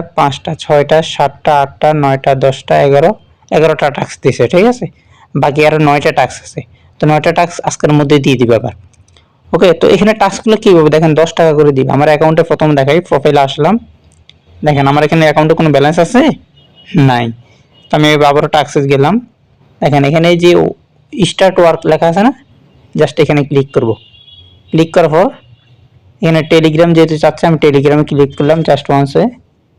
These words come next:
এ, আসলাম, এখানে জয়েনিং, এই যে জয়েনে ক্লিক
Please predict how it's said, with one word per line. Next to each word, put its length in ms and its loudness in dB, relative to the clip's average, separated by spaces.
এ, 40 0
আসলাম, 320 -2
এখানে 180 0
জয়েনিং, 320 0
এই 80 -4
যে 60 4
জয়েনে 400 2
ক্লিক 180 -2